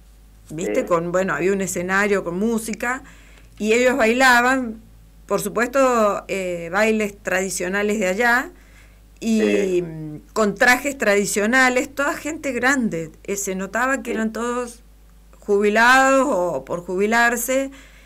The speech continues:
Speaker 1: con todos los atuendos tradicionales, unos vestidos y todo, y entonces yo empecé a averiguar qué es lo que era eso, ¿viste?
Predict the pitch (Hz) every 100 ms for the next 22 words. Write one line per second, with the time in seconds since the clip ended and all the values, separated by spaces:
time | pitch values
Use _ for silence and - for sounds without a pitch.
0 | - - 190 180 254 269 269 254 196 180
1 | 233 233 220 190 190 180 180 214 262 247
2 | 214 202 185 185 180 240 240 247 233 220
3 | 262 262 269 240 214 226 254 240 247 240
4 | 226 233 240 226 202 220 220 220 214 208
5 | 202 202 180 202 180 180 185 185 226 240